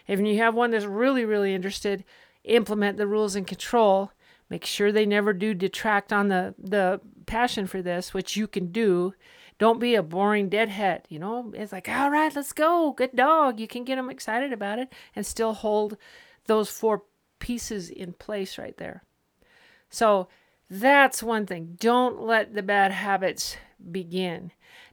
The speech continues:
Only do a few retrieves. And I'm gonna tell you, at most,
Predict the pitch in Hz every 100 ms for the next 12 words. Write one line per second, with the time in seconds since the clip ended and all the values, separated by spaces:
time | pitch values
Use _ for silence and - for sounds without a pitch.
0 | - - 226 240 254 262 254 214 240 226
1 | 226 220 220 - 180 - - 220 240 226
2 | 214 - 220 196 170 175 - - _ 208
3 | 214 254 311 302 262 254 254 269 269 -
4 | - 214 240 269 -